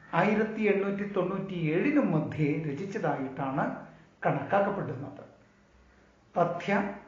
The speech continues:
എന്ന വൃത്തത്തിലാണ് ചിട്ടപ്പെടുത്തിയിരിക്കുന്നത്. ദേവി പദത്തിന്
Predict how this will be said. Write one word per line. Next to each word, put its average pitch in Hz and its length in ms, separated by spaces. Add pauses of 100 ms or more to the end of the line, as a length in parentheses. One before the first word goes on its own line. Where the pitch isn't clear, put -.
(120)
എന്ന 170 200
വൃത്തത്തിലാണ് 151 840 (1040)
ചിട്ടപ്പെടുത്തിയിരിക്കുന്നത്. - 1160 (1500)
ദേവി 247 800 (340)
പദത്തിന് 170 760